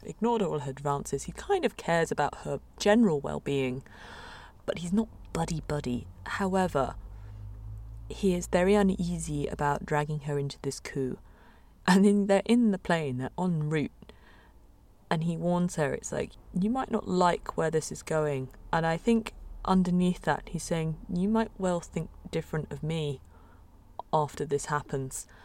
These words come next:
And Noin sticks with it. In fact, she's even told not to overdo it. I mean, she's mad. She's kind of out for revenge for her,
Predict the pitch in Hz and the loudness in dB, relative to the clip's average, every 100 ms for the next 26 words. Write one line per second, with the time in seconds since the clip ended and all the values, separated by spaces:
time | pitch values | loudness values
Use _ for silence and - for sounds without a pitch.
0 | - 208 226 240 214 - 185 - - - | 2 4 6 6 4 2 -2 -2 -4 -2
1 | 160 208 214 202 190 180 - 170 151 139 | -2 -2 -2 0 2 0 2 2 2 -2
2 | - - 156 143 131 147 139 - - 156 | -4 -4 -2 -2 2 2 2 -6 -6 -4
3 | 151 214 190 151 139 139 190 - 240 170 | -2 -2 2 2 2 -2 -4 -2 0 2
4 | 143 - 139 131 139 135 135 - - 156 | 2 2 -2 0 -4 -4 -6 -12 -4 -2
5 | 139 143 139 | 0 -2 -4